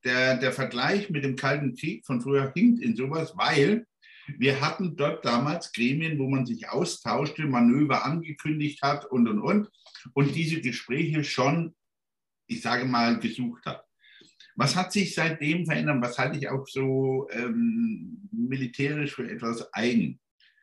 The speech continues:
Äh, dass wir zwei Blöcke hatten, die geostrategisch völlig anders ticken, ist vollkommen normal. Bis nine eleven waren die Amerikaner unangetastet als Hauptvertreter der nato auf ihrer, ich sag mal, auf ihrer Insel gesessen, konnte ja nichts passieren.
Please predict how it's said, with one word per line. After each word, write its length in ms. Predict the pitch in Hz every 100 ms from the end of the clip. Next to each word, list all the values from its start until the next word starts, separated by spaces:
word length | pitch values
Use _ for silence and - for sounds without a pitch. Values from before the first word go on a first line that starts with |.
| _ _ _ -
Äh, 360 | 117 131 135 120
dass 360 | 139 160 - 156
wir 500 | 170 170 170 170 165 _ _ _
zwei 580 | - 123 139 143 - -
Blöcke 380 | - 139 170 160
hatten, 360 | 143 131 120 101
die 180 | 113 -
geostrategisch 920 | 143 196 202 - 135 - 139 147 -
völlig 260 | 127 139
anders 320 | 110 120 107 -
ticken, 320 | 151 156 -
ist 140 | 131
vollkommen 400 | - 120 120 120
normal. 400 | 107 90 73 - - _ _ _ _ _ _ - -
Bis 160 | 143
nine 360 | 151 160 202 202
eleven 480 | 143 147 185 190 160
waren 260 | 135 147
die 80 | 143
Amerikaner 680 | 139 135 120 135 156 151 139
unangetastet 840 | 156 147 120 107 131 143 - 113
als 200 | - 104
Hauptvertreter 680 | 123 143 - - 104 135 123
der 120 | 113
nato 400 | 104 113 139 139
auf 200 | - 117 104
ihrer, 360 | 120 117 117
ich 80 | 117
sag 160 | - 117
mal, 140 | 117 117
auf 160 | 131
ihrer 200 | 131 113
Insel 360 | - 160 151 117
gesessen, 400 | 113 127 147 143
konnte 260 | 139 131 131
ja 60 |
nichts 240 | 120 117 -
passieren. 480 | 120 107 82 -